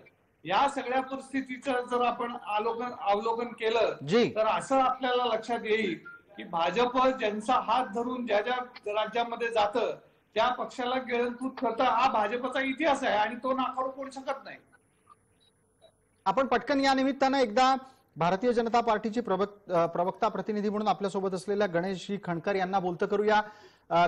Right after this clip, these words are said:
Speaker 2: खणकर साहेब, आपण वक्तव्य ऐकलंय, मूळ वक्तव्य ऐकलं, प्रवक्त्यांचंही म्हणणं ऐकलं. तुमच्या लेखी मित्रपक्ष सुद्धा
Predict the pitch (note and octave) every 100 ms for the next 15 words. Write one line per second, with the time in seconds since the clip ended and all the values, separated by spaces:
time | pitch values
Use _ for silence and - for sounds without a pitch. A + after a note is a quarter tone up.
0 | F#3 A3+ D4+ D4+ D#4 B3+ - C#4 B3 -
1 | B3+ B3+ C4 C4 - - _ _ _ F#3+
2 | G3+ B3 A3+ A#2 - - _ _ D#3 F#3
3 | C#4 C4 B3+ C4+ B3+ C4+ A#3 A3+ B3+ B3
4 | A3 F#3+ G#3 A#3 A3+ B3 G#3+ C4 C4 A#3
5 | D#3+ E3+ G#3+ D#4 A3+ - F#3+ F#3+ F#3+ -
6 | _ _ _ _ _ _ _ _ _ _
7 | C4+ C4+ C4 F4 D4+ A#3 - G3 B3 -
8 | _ _ _ D3 G3 B3+ C#4+ D4 - F4+
9 | - B3+ G3+ G#3+ E3